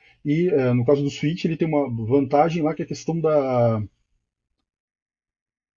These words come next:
a praticidade do dispositivo, tu poder engatar numa T V, que daí eu jogo os meus filhos, ou tirar e jogar ele na mão, ou, sei lá, é, colocar, tirar os Joy-Cons, deixar ele como se fosse um porta-retrato e jogar em duas pessoas na telinha do, do Switch separado e tal, essa,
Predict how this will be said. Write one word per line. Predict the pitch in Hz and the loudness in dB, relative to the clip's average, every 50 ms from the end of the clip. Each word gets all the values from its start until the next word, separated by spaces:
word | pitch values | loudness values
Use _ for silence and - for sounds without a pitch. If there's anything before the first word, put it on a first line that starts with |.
| _ _ _ - | _ _ _ -8
a | 147 | -8
praticidade | 143 - 165 196 196 - - - 143 117 147 175 190 147 131 | -6 -2 -2 -2 -2 -2 -6 -6 2 4 6 6 6 4 2
do | 113 | 0
dispositivo, | 113 110 - - 131 123 117 123 120 - 139 123 113 107 | -2 -4 -4 -2 0 0 0 0 -4 -2 -2 -2 -2 -2
tu | - 123 120 | -2 -6 -2
poder | - 127 113 117 143 151 147 135 | 0 0 2 2 2 2 4 2
engatar | 127 127 123 127 120 120 147 165 | 2 2 0 0 2 4 4 4
numa | 170 160 156 151 | 4 4 -2 0
T | - 156 139 | 2 2 2
V, | 110 113 139 160 170 156 123 98 - - _ _ _ _ | 2 2 2 4 6 6 4 4 2 -6 _ _ _ _
que | - 117 | -12 -8
daí | 107 113 | -6 -4
eu | 131 131 120 | -2 0 2
jogo | 135 135 127 135 | 2 2 2 0
os | 113 120 | -4 -2
meus | 123 123 123 123 | -2 -2 -2 -2
filhos, | - 151 151 131 113 104 | -6 -4 -2 -2 2 2
ou | 123 127 123 | 2 0 0
tirar | - - 139 120 127 143 151 147 | 0 -2 0 2 6 6 6 6
e | 131 | 6
jogar | 113 123 117 107 127 135 139 | 4 2 0 0 0 2 2
ele | 139 131 | 2 2
na | 123 127 120 | 2 2 2
mão, | 117 127 143 151 147 113 - - - | 2 2 4 4 2 2 0 -2 4
ou, | 131 127 143 160 165 156 139 120 | 8 8 10 10 8 6 6 2
sei | - - 151 131 123 | 0 0 2 4 6
lá, | 135 147 160 151 131 113 113 | 8 8 8 8 6 4 2
é, | 113 113 110 110 | 0 0 -2 -2
colocar, | - - 131 123 123 120 120 - 143 139 151 139 123 | -2 2 2 4 4 2 2 0 0 2 2 2 0
tirar | - - 135 135 151 | 0 0 4 4 4
os | 156 139 | 4 4
Joy-Cons, | 123 117 147 143 139 - - 151 156 180 180 165 131 117 | 6 6 6 6 6 4 4 2 2 4 4 4 2 4
deixar | 113 120 117 123 - 151 147 | 4 2 2 4 6 8 8
ele | 143 143 139 127 123 117 110 101 98 - _ _ _ _ _ _ _ _ - | 8 8 6 4 4 4 4 2 0 -4 _ _ _ _ _ _ _ _ -4
como | - 135 127 | -2 -2 -2
se | - | 0
fosse | - 147 - - | -2 -4 0 2
um | 160 123 | 2 6
porta-retrato | 147 156 - 160 143 139 135 - 139 156 175 - 139 | 6 4 6 8 8 8 8 8 6 6 6 4 2
e | 123 | 2
jogar | 120 120 135 | 2 4 4
em | 139 | 2
duas | 131 143 143 - | 2 0 -2 0
pessoas | - 139 131 - 160 156 143 | 0 -2 0 0 0 0 2
na | 139 135 | 0 2
telinha | 127 135 123 127 156 160 | 2 2 2 2 0 0
do, | 135 120 113 | 0 0 0
do | 113 131 | 0 -2
Switch | 127 - - 139 147 - | -6 -4 -6 -6 -4 -4
separado | 139 123 - 143 - 139 123 135 151 151 123 | -6 -2 -2 -2 0 2 0 2 2 2 0
e | 120 | 0
tal, | 120 135 139 123 | 0 0 0 0
essa, | 120 - - 117 113 | -2 0 0 -2 -2